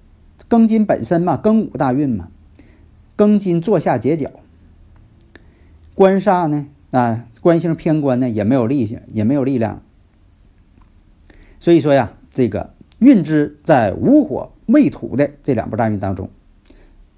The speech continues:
用神呢还算有利。所以说即便有官星相克，但是地支还是有利。你看这地支跟天干是怎么看的？所以说这两波大运呢，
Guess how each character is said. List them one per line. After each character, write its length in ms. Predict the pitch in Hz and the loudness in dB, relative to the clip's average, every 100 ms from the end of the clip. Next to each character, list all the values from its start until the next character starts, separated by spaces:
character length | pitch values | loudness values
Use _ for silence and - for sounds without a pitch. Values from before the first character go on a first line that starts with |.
| _ _ _ _ _ _ _ _ - | _ _ _ _ _ _ _ _ -10
用 240 | 165 202 139 | 2 2 2
神 160 | 107 | 0
呢 80 | 123 | -2
还 180 | - 120 | -2 -2
算 220 | 202 156 | 0 -2
有 80 | 95 | -2
利。 240 | 113 160 - | -6 -6 -6
所 120 | - | 0
以 60 | 220 | 0
说 140 | 208 | 0
即 180 | 202 254 | 0 0
便 140 | 269 233 | 2 0
有 120 | 104 | 0
官 240 | 160 151 | 2 2
星 160 | 143 139 | 0 -2
相 220 | 139 131 | -2 -2
克， 240 | - 170 - | -2 -6 -4
但 120 | 160 | -4
是 360 | 147 139 - - | -4 -8 -12 -4
地 200 | 247 165 | 0 0
支 200 | 131 120 | 0 -4
还 120 | 113 | -4
是 120 | 110 | -6
有 60 | 92 | -8
利。 160 | 95 - | -8 -6
你 80 | 113 | -4
看 160 | 147 | 0
这 160 | 185 - - - - - | 0 -2 -6 -20 -6 0
地 180 | 196 | 0
支 320 | 135 131 123 - - - _ | 0 -2 -4 -6 -20 -20 _
跟 160 | 139 135 | -2 0
天 280 | 151 131 | 0 -2
干 280 | 117 101 - _ | 0 -4 -8 _
是 120 | - | -8
怎 160 | 117 107 | -6 -6
么 80 | 101 | -4
看 320 | 165 131 85 | -2 -2 -6
的？ 80 | - _ _ _ _ _ _ _ _ _ _ _ | -12 _ _ _ _ _ _ _ _ _ _ _
所 120 | 190 | 2
以 60 | 190 | 2
说 100 | 180 | 2
这 140 | 294 | 2
两 220 | 165 107 | 0 -2
波 80 | 131 | 0
大 160 | 139 127 | 0 2
运 180 | 147 | 0
呢， 180 | 110 101 | -2 -6